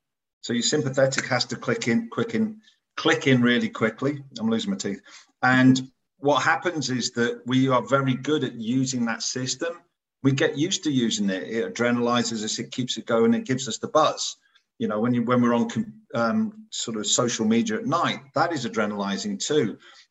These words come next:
And the problem is that sleep is a parasympathetic, um, nervous activity.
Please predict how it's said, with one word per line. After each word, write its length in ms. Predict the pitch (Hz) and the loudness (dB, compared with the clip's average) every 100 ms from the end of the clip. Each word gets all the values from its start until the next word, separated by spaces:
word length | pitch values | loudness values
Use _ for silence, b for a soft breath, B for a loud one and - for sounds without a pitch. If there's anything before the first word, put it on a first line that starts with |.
| - | -2
And 80 | 117 | -2
the 80 | 117 | 2
problem 380 | 175 170 147 | 2 4 2
is 320 | 165 147 113 - | 0 -2 -2 -2
that 180 | 135 | 0
sleep 400 | - - 151 151 | 2 4 4 2
is 160 | 143 131 | 0 2
a 60 | 131 | 0
parasympathetic, 1400 | - 135 120 - 131 120 117 - 117 117 - 117 - - _ _ _ _ | 2 0 2 0 -2 -2 -6 -4 -2 -2 -2 -2 -2 -10 _ _ _ _
um, 480 | 113 117 110 113 - - - | 2 4 4 2 -4 -14 -2
nervous 540 | 123 123 123 117 - | 2 4 2 -2 0
activity. 800 | 120 - 147 147 147 - 92 - | -2 -2 -4 -2 -4 -4 -6 -10